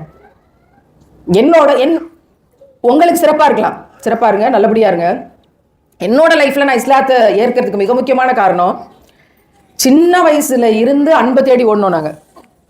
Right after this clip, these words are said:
நாங்க தேடின அன்பு எதுவும் எங்களுக்கு திரும்ப கிடைக்கல. நிறைய அன்பு செலுத்தினோம் எல்லாரையுமே. ஆனா நாங்க தேடின அன்பு வீட்லயும் கிடைக்கல, வெளியவும் கிடைக்கல.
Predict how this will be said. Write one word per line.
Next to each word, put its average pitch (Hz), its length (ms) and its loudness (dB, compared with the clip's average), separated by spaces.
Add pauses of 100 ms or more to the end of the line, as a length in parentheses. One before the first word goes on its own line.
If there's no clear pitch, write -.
(320)
நாங்க 220 200 -2
தேடின 262 320 2
அன்பு 220 260 0
எதுவும் 226 200 0
எங்களுக்கு 202 120 -2
திரும்ப 202 240 -2
கிடைக்கல. 165 380 -4
நிறைய 240 340 0
அன்பு 262 160 0
செலுத்தினோம் 202 400 -2
எல்லாரையுமே. 196 540 -2 (1000)
ஆனா 320 180 0
நாங்க 302 180 0
தேடின 320 380 2
அன்பு 262 280 0
வீட்லயும் 294 360 -2
கிடைக்கல, 240 320 0
வெளியவும் 240 320 0
கிடைக்கல. 165 260 -4